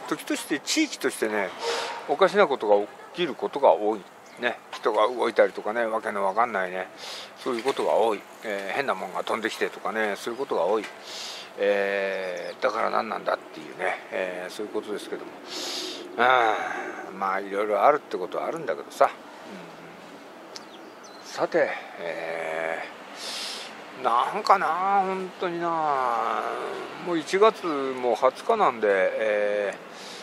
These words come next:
ー、いいんだろうか、こんなことでと思うよね。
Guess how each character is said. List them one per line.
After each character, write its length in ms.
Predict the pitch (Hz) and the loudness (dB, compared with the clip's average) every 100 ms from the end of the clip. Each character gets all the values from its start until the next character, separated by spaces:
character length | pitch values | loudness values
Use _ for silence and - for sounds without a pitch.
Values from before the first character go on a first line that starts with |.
| - - - | -14 -16 -12
ー、 80 | - | -6
い 20 | |
い 40 | 240 | -2
ん 40 | |
だ 80 | - - | 0 0
ろ 80 | 165 | 2
う 20 | |
か、 140 | - - - | 0 0 -2
こ 60 | |
ん 40 | 139 | -4
な 80 | |
こ 120 | 127 - | -4 -6
と 120 | 147 | -4
で 100 | 131 | -4
と 120 | 117 | -2
思 240 | 113 110 113 | -2 -2 -2
う 60 | |
よ 100 | 107 | -2
ね。 320 | 101 107 101 | 0 2 2